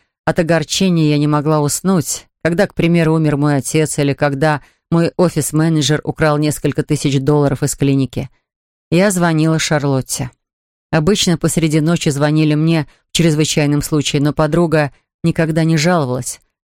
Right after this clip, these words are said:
Она вела себя так, будто ждала моего звонка. И хотя я знала, что на следующий день её ожидает множество дел с Уиллоу или Амелией, она часами разговаривала со мной обо всём и ни о чём,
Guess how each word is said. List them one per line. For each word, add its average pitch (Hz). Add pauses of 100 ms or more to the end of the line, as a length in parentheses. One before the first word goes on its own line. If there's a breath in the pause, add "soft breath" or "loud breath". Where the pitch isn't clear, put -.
Она 208
вела 190
себя 165
так, 170
будто 156
ждала 151
моего 131
звонка. 135 (440)
И 175
хотя 175
я 175
знала, 160
что -
на 143
следующий 147
день 156
её 139
ожидает 143
множество 156
дел 156
с -
Уиллоу 151
или 139
Амелией, 135 (340)
она 247
часами 180
разговаривала 147
со 139
мной 139
обо 131
всём 185
и 156
ни 143
о 135
чём, 170